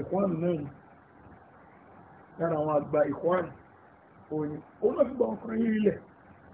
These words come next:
Òun náà fi àwọn nǹkan wọ̀nyí, ó fi rilẹ̀. So, hatta Al-Qaradawi ni,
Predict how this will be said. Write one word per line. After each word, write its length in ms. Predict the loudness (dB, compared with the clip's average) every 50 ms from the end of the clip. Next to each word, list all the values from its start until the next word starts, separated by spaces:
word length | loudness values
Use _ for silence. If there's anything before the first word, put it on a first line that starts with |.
| -20 -20 -20 -20 -20 -20 -20 -20 -20 -20 -20 -20 -20 -20 -20 -20 -20 -20 -20 -20 -20 -20 -20 -20 -20 -20 -20 -20 -20 -20 -20 -20 -20 -20 -12 -4
Òun 140 | -2 -2 0
náà 160 | 0 -2 -2 0
fi 100 | 0 0
àwọn 180 | 0 0 -2 -6
nǹkan 180 | -6 -4 -4 -2
wọ̀nyí, 200 | -2 -2 -4 -6 -10 -10 -10
ó 40 | -10
fi 180 | -8 -6 -4 -4
rilẹ̀. 280 | -2 -2 -4 -4 -6 -8 -12 -20 -20 -20 -20 -20 -20 -20 -20 -20 -20 -20 -20 -20 -20 -20 -20 -20 -20 -20 -20 -20 -20 -20 -20 -20 -20 -20 -20 -20 -20 -20 -20 -20 -20 -20 -20 -20 -20 -20 -20 -20 -20 -20 -20 -20 -20 -20 -20 -20 -20 -20 -20 -20 -20 -20 -20 -20 -20 -20 -20 -20 -20 -20 -10 0 4
So, 380 | 6 6 8 6 4 2 -2 -6 -14 -20 -20 -20
hatta 380 | -8 -6 -4 -4 -4 -2 -2 0 0
Al-Qaradawi 760 | 0 -2 -2 -2 -2 -2 -2 0 4 6 6 6 6 4 0
ni, 340 | 0 -2 -2 -4 -6 -8 -10